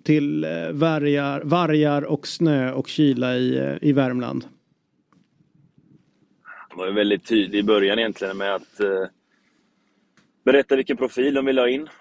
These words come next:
Speaker 2: eh, och varför och, och hela sin idé med att man åkte ut och man är besviken över det, men man liksom väldigt tidigt kunde ge en bra bild av att så här kommer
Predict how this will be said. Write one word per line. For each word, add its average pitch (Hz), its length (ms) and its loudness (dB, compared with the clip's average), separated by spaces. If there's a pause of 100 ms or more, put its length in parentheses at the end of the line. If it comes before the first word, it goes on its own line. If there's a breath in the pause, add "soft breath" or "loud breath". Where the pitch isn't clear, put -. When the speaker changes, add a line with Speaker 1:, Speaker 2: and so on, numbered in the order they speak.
(240 soft breath)
Speaker 2:
eh, 107 280 -6
och 110 160 -8
varför 113 480 0 (100)
och, 110 300 -2 (240)
och 104 140 -2
hela 101 280 -2
sin 101 180 -10
idé 101 380 -4
med 104 300 -4
att - 260 -12
man 107 140 -6
åkte 107 220 -2
ut 139 300 -2
och 113 340 0
man 110 140 -4
är 110 60 -4
besviken 107 380 -8
över 107 120 -8
det, 110 220 -2
men 110 280 -8 (500)
man 113 200 -12
liksom 113 480 -10 (100)
väldigt 120 300 2
tidigt 120 440 4
kunde 117 560 2
ge 113 160 -2
en 110 140 -2
bra 117 220 4
bild 113 300 2
av 110 100 2
att 104 220 -4
så - 160 -6
här 113 120 2
kommer 110 380 -4